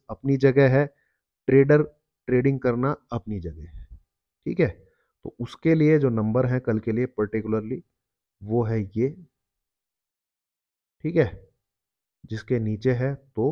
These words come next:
सेल साइड बैठे रहिए, ऊपर रहेगा I will update my view। And बैंक निफ्टी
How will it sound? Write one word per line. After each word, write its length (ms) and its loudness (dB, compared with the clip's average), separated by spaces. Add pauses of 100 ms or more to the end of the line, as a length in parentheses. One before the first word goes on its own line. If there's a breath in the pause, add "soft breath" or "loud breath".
(1700)
सेल 220 -2
साइड 280 -4
बैठे 300 -4
रहिए, 300 -2 (260)
ऊपर 260 -4
रहेगा 360 -2 (440)
I 120 -2
will 160 -2
update 300 -4
my 180 -2
view। 200 -4 (500 soft breath)
And 180 -2 (320)
बैंक 320 0
निफ्टी 340 -4